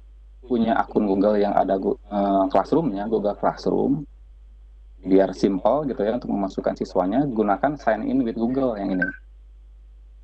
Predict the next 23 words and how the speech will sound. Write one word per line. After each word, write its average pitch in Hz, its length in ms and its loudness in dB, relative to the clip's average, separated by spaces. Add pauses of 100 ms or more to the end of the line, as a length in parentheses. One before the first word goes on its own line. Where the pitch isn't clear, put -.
(180)
Ya. 254 100 -12 (2250)
Ataupun 139 400 0
misalkan, 139 480 -2
eh, 104 600 0 (360)
saya 135 240 0
tidak 123 160 -2
punya 113 320 0 (640)
akun 113 160 -2
Classroom 120 400 0
tapi 143 240 0
mau 139 140 2
pakai 117 260 0
sign 113 240 -2
in 113 140 -2
with 110 100 -2
Google 117 240 0
karena 226 160 -2
punya 220 300 -2
akun 214 180 -2
Google 285 160 0
juga 101 160 2
nggak 90 160 -2
apa-apa - 320 -2